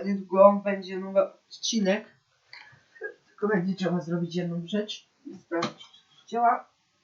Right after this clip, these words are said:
a później się coś pomyśli na temat zrobienia czegoś.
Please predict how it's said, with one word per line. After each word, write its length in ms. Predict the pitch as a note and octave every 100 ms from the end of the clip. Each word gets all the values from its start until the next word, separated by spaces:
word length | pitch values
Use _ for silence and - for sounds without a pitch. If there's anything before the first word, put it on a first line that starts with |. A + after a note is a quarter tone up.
| _ -
a 100 | E3+
później 300 | E3+ E3+ E3+
się 160 | E3 D#3+
coś 220 | D#3 D3
pomyśli 460 | D#3+ E3 D#3+ D#3
na 160 | D#3 D3
temat 180 | D3+ D3 _ _ - - - D#3+
zrobienia 460 | E3+ D#3 C#3 D3
czegoś. 560 | - D3 A#3 C#4 -